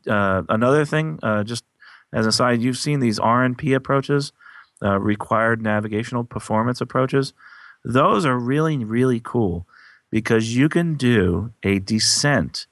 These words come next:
and a turn at the same time with certain restrictions, and you could fly an approach into an airport using a turn. But of course, it has to be a specific speed, because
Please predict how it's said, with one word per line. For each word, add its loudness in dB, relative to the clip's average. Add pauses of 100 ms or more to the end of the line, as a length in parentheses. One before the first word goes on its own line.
(640)
and 0
a 0
turn -2 (120)
at -2
the -6
same -2
time 0 (380)
with 2
certain 0
restrictions, -2 (680)
and 0
you -2
could -4
fly 0
an 0
approach -2
into -4
an -4
airport -6 (540)
using 4
a 2
turn. -2 (480)
But 2
of 0
course, 2
it 0
has 0
to -8
be 2
a 2
specific -2
speed, -2
because -4